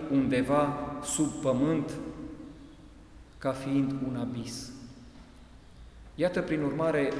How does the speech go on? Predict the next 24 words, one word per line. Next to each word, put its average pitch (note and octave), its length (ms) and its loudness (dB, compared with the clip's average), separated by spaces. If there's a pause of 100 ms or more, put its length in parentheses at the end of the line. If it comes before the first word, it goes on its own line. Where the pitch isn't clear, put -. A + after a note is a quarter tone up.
este C#3 180 2
important C#3 460 0
să D3 120 -4
ne C3 140 0
re-, B2 220 0 (360)
reamintim C3+ 640 2 (640)
și - 160 -8
să C#3 180 -2
ne C3+ 140 4
fixăm C3+ 460 2
în A#2+ 120 0
minte B2+ 460 0 (400)
aceste F3 460 -2
trei C#3 400 2 (640)
dimensiuni D3 720 4
ale B2+ 180 2
realității C3 560 2
spirituale, C#3+ 800 2 (520)
aceste E3+ 440 2
trei D#3 360 4
posibile D3 840 2
stări, C#3 580 0 (260)
posibile B2+ 640 0 (520)
locuri C3 540 4